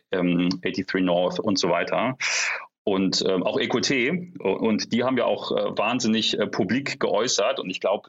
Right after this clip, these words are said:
das ist das, worum die ganzen Investoren das halt machen und sehen.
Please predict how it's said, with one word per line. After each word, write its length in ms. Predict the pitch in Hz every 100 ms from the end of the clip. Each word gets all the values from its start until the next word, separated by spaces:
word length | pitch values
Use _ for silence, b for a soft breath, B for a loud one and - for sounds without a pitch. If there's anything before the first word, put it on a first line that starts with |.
| -
das 160 | 101
ist 180 | 107 -
das, 220 | 95 - -
worum 240 | 95 95
die 80 | 95
ganzen 280 | 92 95 -
Investoren 600 | 92 - - 98 98 -
das 160 | - -
halt 140 | 82
machen 220 | - -
und 120 | - 82
sehen. 380 | 117 95 127